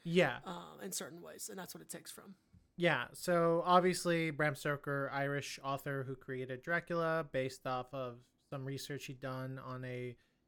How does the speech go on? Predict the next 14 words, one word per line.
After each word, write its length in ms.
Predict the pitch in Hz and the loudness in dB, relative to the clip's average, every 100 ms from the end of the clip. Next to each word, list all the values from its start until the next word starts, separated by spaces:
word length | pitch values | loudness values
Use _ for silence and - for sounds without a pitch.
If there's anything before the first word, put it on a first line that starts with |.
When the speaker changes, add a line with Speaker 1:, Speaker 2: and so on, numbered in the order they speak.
| - | -2
Speaker 1:
Transylvanian 580 | 165 139 139 139 135 131 | 0 0 0 0 -2 -2
chimp 340 | 143 143 139 - | -2 -2 -2 -6
called 240 | 143 127 123 | -4 -4 -2
Val-, 340 | 131 131 131 - 123 | 0 2 0 -6 -4
Vlad 300 | 135 143 139 - - | 0 2 0 -2 -2
Tepes, 600 | 165 165 156 147 - - _ _ _ - _ _ | 0 0 -2 -4 -10 -16 _ _ _ -20 _ _
also 260 | 151 139 135 - | -6 -4 -6 -4
called 240 | 147 143 | 0 0
Dracul 720 | - 131 - 156 156 156 156 | 0 -6 -2 0 4 4 2
because 640 | 147 131 139 127 127 123 - | -2 -4 -2 -2 -2 -6 -8
he 120 | 143 | -6
would 180 | 139 139 | -4 -2
Speaker 2:
And 80 | 202 | -2
Speaker 1:
basically 680 | 190 185 175 135 127 123 | -2 -4 -6 -4 -4 -6